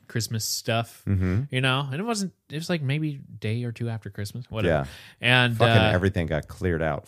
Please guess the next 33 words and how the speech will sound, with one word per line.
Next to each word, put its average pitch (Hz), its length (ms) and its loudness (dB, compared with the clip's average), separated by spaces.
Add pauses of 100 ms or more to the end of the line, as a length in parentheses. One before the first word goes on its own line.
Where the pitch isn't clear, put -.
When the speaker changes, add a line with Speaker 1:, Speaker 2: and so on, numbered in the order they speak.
Speaker 1:
there 135 100 2
was 147 100 2
Speaker 2:
fast. 76 460 0
Speaker 1:
three 160 220 -2
trees, 156 580 -2
Speaker 2:
Mm-hmm. 92 400 -2
Speaker 1:
but 127 380 0
the 123 80 -4
displays 120 500 -2
weren't 120 200 -6
there. 101 280 -4
So - 220 -2
you 117 120 -2
didn't 135 280 -4
really 120 280 2
know 113 160 2
what 107 140 0
you're 104 140 -6
buying. 98 480 -6
Speaker 2:
Right. 71 340 -2
Speaker 1:
'Cause - 180 -10
you're 110 120 -2
like, 98 80 -4
"Is 104 100 -8
that 131 100 -2
a 113 40 -4
seven 123 260 -4
foot? 214 260 -8
Is 113 120 -4
that 104 140 -2
a 92 40 -10
nine?" 101 320 -8
I, 98 140 -12